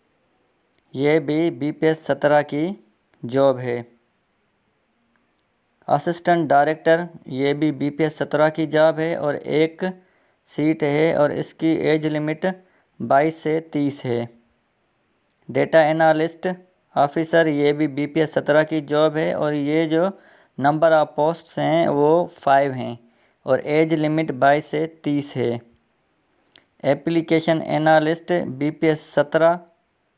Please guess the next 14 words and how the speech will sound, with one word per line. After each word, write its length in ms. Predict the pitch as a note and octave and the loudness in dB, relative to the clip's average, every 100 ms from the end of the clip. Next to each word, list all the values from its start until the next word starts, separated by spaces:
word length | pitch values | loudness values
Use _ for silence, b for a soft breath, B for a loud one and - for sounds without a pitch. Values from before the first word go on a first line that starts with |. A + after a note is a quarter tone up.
| _ _ - | _ _ -16
इसकी 400 | D3+ - E3 D#3+ | -14 -4 0 2
भी 160 | D#3+ | 2
जो 140 | D#3+ D#3 | 2 0
सीट्स 420 | - D#3 D#3+ - | 2 0 0 -2
हैं 160 | D3+ D3 | -2 -2
फ़ाइव 400 | - C3+ C#3+ D#3 | 0 2 2 2
हैं 320 | D#3+ F3 - _ _ _ | -2 -4 -8 _ _ _
और 200 | C3+ C3+ - | 2 2 0
एज 260 | D3+ D#3+ | -2 0
लिमिट 360 | D#3 D3+ D#3+ D#3 | -2 -2 -2 -4
बाईस 340 | C3 C#3+ D#3 | 2 2 2
से 200 | - C#3+ D3+ - | 0 -4 -4 -4
तीस 240 | D3 C#3 C#3 | -4 -4 -4
है। 220 | B2+ A#2+ | -6 -6